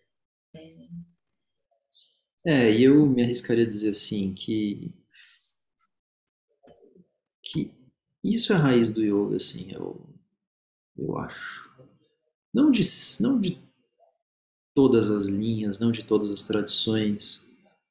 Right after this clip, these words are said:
Speaker 2: mas talvez daqueles momentos onde, arriscando a dizer isso, não, não tenho certeza se é isso mesmo, mas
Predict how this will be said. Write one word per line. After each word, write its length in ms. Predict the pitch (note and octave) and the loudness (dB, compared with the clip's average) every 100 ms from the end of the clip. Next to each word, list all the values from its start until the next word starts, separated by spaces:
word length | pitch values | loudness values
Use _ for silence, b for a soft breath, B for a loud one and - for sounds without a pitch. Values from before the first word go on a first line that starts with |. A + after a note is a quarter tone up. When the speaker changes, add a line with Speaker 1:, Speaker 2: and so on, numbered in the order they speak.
| _ _ _ _ _ - | _ _ _ _ _ -4
Speaker 2:
mas 240 | A#2+ C3 | 0 2
talvez 380 | - B2 C#3+ E3 | 2 4 4 4
daqueles 360 | D3 C3 C3+ C3 | 2 2 4 4
momentos 560 | B2 A2+ B2 C3+ C3+ | 4 4 2 2 0
onde, 760 | B2+ B2+ A#2+ B2 B2 A#2 A2 G#2 - _ _ _ _ _ _ _ _ _ _ _ _ _ _ _ _ _ _ _ _ _ _ _ - | 0 0 -2 0 2 2 2 -2 -12 _ _ _ _ _ _ _ _ _ _ _ _ _ _ _ _ _ _ _ _ _ _ _ -12
arriscando 480 | C3+ B2 - A#2+ A#2 | -6 -4 -2 0 0
a 60 | |
dizer 280 | G2+ G2 G#2 | -2 -2 0
isso, 320 | G2 G2 - | 0 0 -4
não, 280 | A2 - - - A2 | -6 -8 -12 -10 -12
não 60 | G#2+ - | -10 -6
tenho 220 | G#2 G2 | -4 -2
certeza 420 | - - G2 - | -4 -2 -2 0
se 180 | - - | 0 0
é 60 | |
isso 240 | G2 - G#2+ | 2 2 2
mesmo, 240 | F2 - | -2 -2
mas 320 | G2+ A2+ - | -4 -4 -8